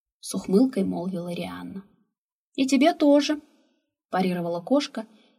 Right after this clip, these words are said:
не задумываясь, какую бурю поднимут два неосторожных слова. Лицо бывшей наложницы исказилось от гнева. Но Баст, издёрганная неизвестностью и бесконечным ожиданием,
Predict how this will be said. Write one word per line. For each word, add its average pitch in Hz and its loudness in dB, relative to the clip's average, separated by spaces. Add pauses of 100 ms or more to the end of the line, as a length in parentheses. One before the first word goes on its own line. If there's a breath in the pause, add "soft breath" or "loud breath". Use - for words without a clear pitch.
не 190 2
задумываясь, 190 2
какую 190 2
бурю 202 0
поднимут 165 -4
два 165 -2
неосторожных 175 -6
слова. 170 -8 (500)
Лицо 208 -2
бывшей 208 2
наложницы 170 -2
исказилось 180 -4
от 175 -4
гнева. 170 -6 (600)
Но 254 4
Баст, 196 -2 (380)
издёрганная 180 0
неизвестностью 170 -4
и 165 -6
бесконечным 175 -2
ожиданием, 196 -2